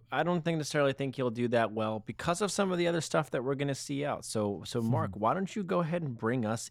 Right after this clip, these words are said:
Speaker 1: into our next champion and some of his, his, uh, stuff, Pantheon.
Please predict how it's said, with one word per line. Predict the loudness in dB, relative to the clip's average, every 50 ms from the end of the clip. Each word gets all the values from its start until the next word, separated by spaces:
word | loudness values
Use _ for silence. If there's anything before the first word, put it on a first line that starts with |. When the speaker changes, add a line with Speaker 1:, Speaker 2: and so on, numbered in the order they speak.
| -10
Speaker 1:
into | -6 -2 -2 -2 -2 -4 -6 -6 -6 -6 -6 -8 -8 -10 _ -20 -20 -20 _ -8
our | -6 -4
next | -2 -2 0 0 0 0 -2 -4 -10 -10
champion | -10 -10 -10 -8 -8 -10 -10 -12 -12 -10 -10 -8 -10 -10
and | -12 -12 -12
some | -10 -10 -10 -10 -10
of | -10 -12
his, | -12 -12 -12 -14 -14 -12
his, | -12 -10 -10 -10 -10 -12 -12
uh, | -10 -10 -10
stuff, | -10 -10 -10 -8 -8 -6 -6 -6 -8 -12 _ _ -20 -20 -20 _ _ -16
Pantheon. | -6 -2 0 0 0 0 -4 -8 -10 -10 -10 -12 -16 -18